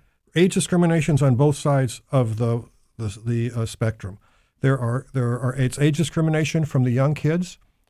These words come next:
uh, coming out that they don't know anything and they're not gonna stay at your company very long, so you better not hire them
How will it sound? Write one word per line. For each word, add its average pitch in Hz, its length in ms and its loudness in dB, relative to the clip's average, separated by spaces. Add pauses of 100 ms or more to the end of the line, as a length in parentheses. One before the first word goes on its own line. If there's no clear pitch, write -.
(140)
uh, 123 140 -2
coming 139 280 2
out 143 120 2
that 117 120 -2
they 123 100 0
don't 143 180 2
know 143 160 2
anything 139 500 4
and 131 160 2
they're 131 60 4
not 139 140 4
gonna 123 160 2
stay 135 240 2
at 127 120 0
your 120 60 -2
company 127 340 2
very 123 260 2
long, 123 240 2
so 131 100 -2
you 117 60 2
better 127 200 2
not 117 180 0
hire 120 320 0
them 110 380 -2